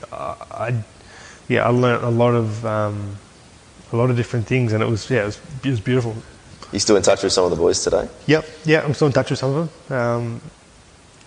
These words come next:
Speaker 1: it's interesting, uh, different walks of life. So it's next year's our ten-year anniversary of leaving school. So,
Speaker 2: Oh, wow.
Speaker 1: yeah, it's all happening.
Speaker 2: But Greg's, you know, the team that you played in, actually, before we go to Greg's,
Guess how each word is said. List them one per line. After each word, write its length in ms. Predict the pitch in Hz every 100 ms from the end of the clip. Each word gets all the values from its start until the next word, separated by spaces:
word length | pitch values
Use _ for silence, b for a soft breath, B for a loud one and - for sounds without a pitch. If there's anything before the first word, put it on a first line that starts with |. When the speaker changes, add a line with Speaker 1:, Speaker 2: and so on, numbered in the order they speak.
| - -
Speaker 1:
it's 140 | -
interesting, 400 | 143 139 139 131
uh, 100 | 127
different 360 | 120 120 135 120
walks 220 | 127 -
of 60 | 120
life. 420 | 120 143 - - - -
So 160 | 135
it's 160 | 123 -
next 260 | 127 - 131
year's 140 | 117
our 80 | 113
ten-year 360 | - 120 113
anniversary 460 | 117 107 120 131 139
of 80 | 113
leaving 220 | 113 110
school. 360 | - - 127 123
So, 100 | 82
Speaker 2:
Oh, 160 | 71
wow. 260 | 67 80 82
Speaker 1:
yeah, 160 | 127 127
it's 120 | 107
all 80 | 113
happening. 320 | 113 117 113 95 -
Speaker 2:
But 180 | - 101
Greg's, 680 | 104 143 135 - - - - 87
you 100 | 101
know, 180 | 87 95
the 100 | 90
team 260 | 117 120
that 100 | 98
you 160 | 78 101
played 260 | - 73
in, 100 | 78
actually, 280 | 80 - 120
before 220 | 117 165
we 80 | 180
go 100 | 135
to 80 | 87
Greg's, 460 | 78 92 104 78